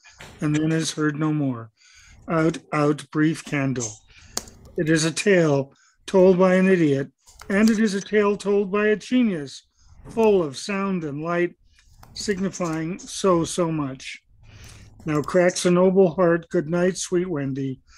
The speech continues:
and may flights of angels sing thee to thy rest." And now comes the happier of the two quotations.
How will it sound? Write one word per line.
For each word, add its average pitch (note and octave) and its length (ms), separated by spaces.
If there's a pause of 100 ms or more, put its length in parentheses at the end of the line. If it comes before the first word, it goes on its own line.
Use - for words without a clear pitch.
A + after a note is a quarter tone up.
(300)
and D#3+ 140
may D3+ 140
flights F#3+ 400
of F#3 120
angels C3 640 (120)
sing D3+ 340
thee C3+ 260 (260)
to D#3+ 100
thy C3+ 180
rest." A#2+ 500 (720)
And D#3 200
now F#3 540 (540)
comes D#3 460
the D3+ 300
happier E3 680 (300)
of C#3 120
the C#3 80
two C#3 200
quotations. C#3 800